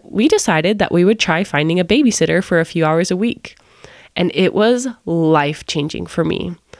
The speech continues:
My son got the nurturing that he needed, both from me and from our babysitter, and of course from my husband when he was home from work in the evenings. But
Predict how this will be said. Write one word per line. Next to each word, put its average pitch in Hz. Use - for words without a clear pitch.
My 185
son 226
got 311
the 233
nurturing 190
that -
he 190
needed, 165
both 170
from 170
me 170
and 160
from 214
our 247
babysitter, 170
and 185
of 180
course 165
from 170
my 170
husband 175
when 175
he 165
was 156
home 160
from 165
work 160
in 170
the 165
evenings. 156
But 185